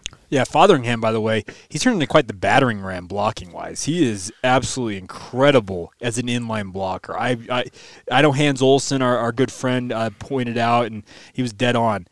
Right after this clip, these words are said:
I thought Cole Fotheringham, and you mentioned the three-headed monster they have at tight end, it's finally coming to fruition. So it just seems like the slow start to this season, Brian,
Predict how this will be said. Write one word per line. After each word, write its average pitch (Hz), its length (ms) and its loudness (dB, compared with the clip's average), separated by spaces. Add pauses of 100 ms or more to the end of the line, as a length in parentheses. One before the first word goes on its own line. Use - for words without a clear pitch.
(180)
I 120 40 -8
thought 123 180 0
Cole 120 140 -4
Fotheringham, 117 560 -2
and 117 60 -6
you 117 60 -6
mentioned 120 400 -4
the 110 80 -6
three-headed 120 580 -4
monster 113 320 -4
they 113 60 -2
have 110 100 -2
at 110 80 -8
tight 117 240 -2
end, 117 180 -2 (280)
it's - 180 -12
finally 135 320 2
coming 123 240 -4
to 110 80 -10
fruition. 120 440 -6
So - 140 -6 (280)
it 156 80 0
just 214 200 -2
seems 220 300 2
like 170 320 8 (460)
the 135 100 -2
slow 175 360 4
start 202 260 4
to - 80 -6
this 175 180 0
season, 185 320 -4
Brian, 170 420 2